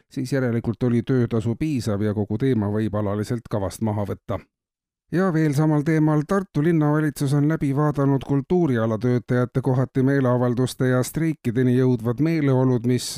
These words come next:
samuti põhjustatud peamiselt madalatest töötasudest. Linnavalitsus otsustas reageerida kiiresti ja annab igale Tartu linna kultuuritöötajale kaks sädeinimese tiitlit. See peaks inimestele taas sära silmi tooma. Kui meetmest jääb väheks, siis on linn nõus andma ka välja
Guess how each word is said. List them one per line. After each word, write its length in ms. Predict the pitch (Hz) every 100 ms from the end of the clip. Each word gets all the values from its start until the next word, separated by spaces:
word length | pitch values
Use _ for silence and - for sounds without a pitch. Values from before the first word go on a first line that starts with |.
| -
samuti 420 | 135 127 - 117
põhjustatud 640 | 117 113 113 - 113 107 -
peamiselt 480 | 135 123 113 113 104
madalatest 580 | 113 113 110 - 107
töötasudest. 760 | - 120 113 113 113 107 - - _ _ _ _
Linnavalitsus 600 | - 131 135 139 135 151
otsustas 460 | 151 156 143 151 139
reageerida 540 | 143 143 147 139 139 147
kiiresti 480 | 160 139 123 131
ja 60 | 131
annab 180 | 135 127
igale 320 | 147 131 123
Tartu 380 | 120 135 - 123
linna 260 | 135 131 120
kultuuritöötajale 960 | 123 175 160 143 135 131 - 127 123
kaks 440 | 120 135 - - - -
sädeinimese 880 | - 117 110 110 113 107 101 98 104
tiitlit. 540 | 95 123 - 101 - - _ _
See 200 | - 110
peaks 300 | 110 120 -
inimestele 540 | 135 127 120 117 127 117
taas 320 | 131 120 -
sära 280 | 123 110 95
silmi 380 | 117 110 98 101
tooma. 360 | 117 107 101 - _ -
Kui 220 | 127 123
meetmest 560 | 135 131 - 127 - 135
jääb 180 | 127 -
väheks, 360 | 160 143 -
siis 220 | - 127 127
on 180 | 123
linn 240 | 117 127 123
nõus 300 | 127 120 131
andma 320 | 127 117 120
ka 220 | 117 123 120
välja 460 | 127 120 120 120